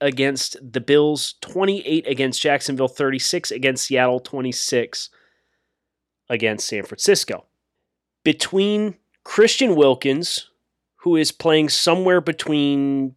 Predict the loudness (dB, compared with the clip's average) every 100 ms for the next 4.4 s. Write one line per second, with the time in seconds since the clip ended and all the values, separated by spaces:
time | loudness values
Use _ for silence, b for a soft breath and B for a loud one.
0 | -6 -2 0 0 -2 -6 -6 -6 -2 4
1 | 4 4 -2 0 2 2 2 -2 -4 -8
2 | -4 2 4 4 2 -4 -10 -8 -4 -2
3 | -2 -6 -2 -2 0 -4 -6 -4 -4 -4
4 | -4 -4 -6